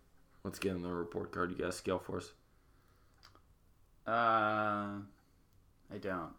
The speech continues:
Speaker 2: off the top of my head.
Speaker 1: I'm gonna rate you on a scale of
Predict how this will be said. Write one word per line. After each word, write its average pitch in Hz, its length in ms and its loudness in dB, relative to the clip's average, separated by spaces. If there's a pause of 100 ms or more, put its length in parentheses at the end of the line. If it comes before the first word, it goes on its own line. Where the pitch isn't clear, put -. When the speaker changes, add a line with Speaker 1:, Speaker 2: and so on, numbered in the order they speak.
Speaker 2:
off 101 80 -14 (120)
the - 40 -18
top 82 140 -8
of - 40 -14 (120)
my 95 60 -8
head. 90 120 -8 (400)
Speaker 1:
I'm 90 120 -4
gonna 80 140 -2 (460)
rate 82 280 -4
you - 80 -10
on - 100 -10
a - 40 -14
scale 78 680 -10
of - 580 -14